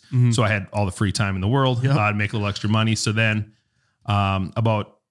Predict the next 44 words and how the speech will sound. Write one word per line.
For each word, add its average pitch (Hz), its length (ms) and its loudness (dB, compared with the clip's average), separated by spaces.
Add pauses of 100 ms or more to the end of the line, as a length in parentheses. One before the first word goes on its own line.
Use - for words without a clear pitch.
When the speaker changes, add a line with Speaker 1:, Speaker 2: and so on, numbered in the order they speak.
(260)
Speaker 2:
fourteen 143 580 0
years 135 340 2
ago, 104 320 0
my 104 140 -2
grandpa 117 360 -2
got 98 220 -4
sick, - 460 -2
uh, 92 160 -2
with 85 140 -8
cancer, 156 420 0
and 101 200 -4
he 101 100 2
had 92 180 -2
asked, 101 320 -2
he's 95 140 -2
like, 92 160 -4
"Hey, 104 280 -2 (360)
your 110 100 0
mom's 120 280 4
not 113 140 2
gonna 113 140 0
do 104 160 2
this 101 140 0
forever. 95 560 -2 (480)
Uh, 92 280 -2
we 110 100 4
wanna 110 160 4
keep 113 220 0
it 107 40 0
in 92 80 -6
the 104 60 -4
family 101 340 -2
for 110 140 -2
sure. 175 260 2
Would 117 140 2
you 120 80 2
be 117 100 2
interested 110 400 -2
in, 98 320 -2
in 98 140 -4
a 85 40 -4
full-time 92 480 -4
job 85 300 -4
again?" - 300 -14